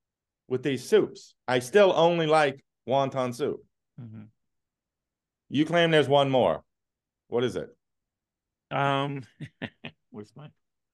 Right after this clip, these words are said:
Speaker 2: where's my menu? You're not gonna like this one, though.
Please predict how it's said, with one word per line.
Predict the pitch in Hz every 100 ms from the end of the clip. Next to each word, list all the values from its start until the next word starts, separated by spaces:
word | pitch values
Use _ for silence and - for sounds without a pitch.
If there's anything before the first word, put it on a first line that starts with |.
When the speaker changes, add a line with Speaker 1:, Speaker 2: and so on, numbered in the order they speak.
| _ _ _ _ _ _ _ _ _ _ _ _ _ _ _ _
Speaker 2:
where's | - 156
my | 165
menu? | 160 160 170 175 180 156 - _ _ _ _ _ _ _ _ _ _
You're | 147
not | 165 170
gonna | 139
like | 139 139
this | 147 135
one, | - 110
though. | 104